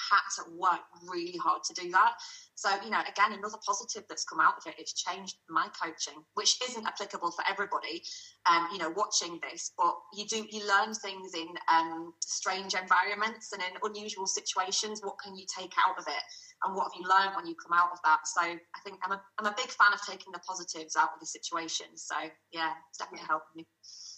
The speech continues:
Speaker 2: Well, it's just a great way to live, isn't it? <laughs> To be,
Speaker 1: Yeah.
Speaker 2: to be in that mindset and try and find a positive. And even if anyone listening feels like they maybe haven't made the most or made the shifts during this time, just reflect, look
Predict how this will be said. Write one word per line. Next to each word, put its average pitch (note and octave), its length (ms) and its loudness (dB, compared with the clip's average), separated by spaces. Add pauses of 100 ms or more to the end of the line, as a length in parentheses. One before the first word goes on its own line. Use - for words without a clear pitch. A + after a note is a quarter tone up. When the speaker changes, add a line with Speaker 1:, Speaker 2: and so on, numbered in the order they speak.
(240)
Speaker 2:
Well, G#3+ 100 4
it's G3+ 140 6
just - 200 8
a F#3+ 40 0
great F#3+ 220 4
way D#3+ 220 0
to G3 100 2
live, F#3 220 2
isn't F#3 240 -2
it? - 180 4
<laughs> - 580 2 (220)
To D4+ 100 2
be, A#3+ 80 -2
Speaker 1:
Yeah. C#4 220 4 (100)
Speaker 2:
to A3+ 60 -4
be B3 180 6
in A#3+ 80 4
that A#3 240 2
mindset G#3 520 4
and - 100 -12
try A3 140 0
and G#3 100 -6
find G3 200 4
a F#3+ 140 -8
positive. F#3+ 480 -2
And F#3+ 220 -8 (380)
even A#3 260 0
if A3 160 -2
anyone G#3 340 4
listening F#3+ 540 2
feels G#3 260 4
like F#3+ 180 4
they G3 60 -6
maybe F#3+ 240 -2 (180)
haven't A3 300 4
made A3 240 -2
the A3+ 60 -4
most A#3 360 2
or G3 140 6
made F#3+ 240 0
the - 60 4
shifts - 400 8
during G#3 300 0
this G3 180 0
time, G#3 580 6 (320)
just - 240 10
reflect, - 640 2
look G#3 220 0